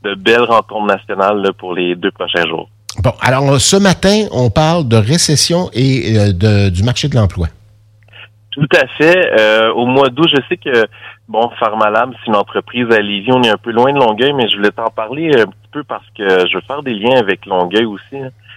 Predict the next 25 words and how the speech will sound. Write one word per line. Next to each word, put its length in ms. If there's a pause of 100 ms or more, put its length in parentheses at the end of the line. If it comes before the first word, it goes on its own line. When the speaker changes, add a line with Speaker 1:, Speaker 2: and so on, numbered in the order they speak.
(420)
Speaker 1:
Euh, 460
il 160
y 20
a 100
eu, 400
euh, 640
pendant 260
les 120
vacances 480
de 80
tous 200
les 140
employés, 760
euh, 280
la, 360
l'entreprise 520
a 80
pris 160
la 120
décision 520
de 140 (240)
mettre 300
à 100
pied 160
temporairement, 760